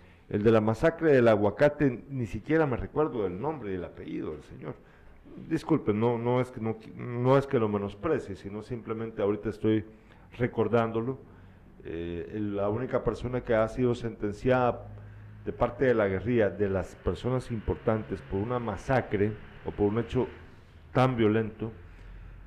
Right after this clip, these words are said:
ha sido el de la masacre del Aguacate, que también ocurrió entre el, en, en los och-, este, este fue de los ochentas, la masacre del Aguacate. Pero este, este señor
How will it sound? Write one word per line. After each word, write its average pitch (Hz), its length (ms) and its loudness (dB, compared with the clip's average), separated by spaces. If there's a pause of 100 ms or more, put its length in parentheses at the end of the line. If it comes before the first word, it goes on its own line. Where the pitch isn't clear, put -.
(240)
ha 120 100 0
sido 139 440 4
el 107 120 4
de 104 140 4
la 98 80 4
masacre 110 560 0
del 123 120 6
Aguacate, 147 540 2 (1900)
que 76 80 -14 (120)
también 82 420 -8
ocurrió 104 480 -6 (500)
entre 82 500 -6
el, 76 320 -6
en, 87 260 -4
en 92 80 -2
los 92 160 -4
och-, - 260 -4
este, 160 420 -2
este - 200 -4
fue 143 140 4
de 127 60 6
los 104 180 -2
ochentas, 82 680 -4
la 85 140 -6
masacre 85 420 -6
del 85 120 0
Aguacate. - 520 -14 (960)
Pero 135 380 4 (260)
este, 175 420 -10
este 175 260 -8
señor 90 480 -4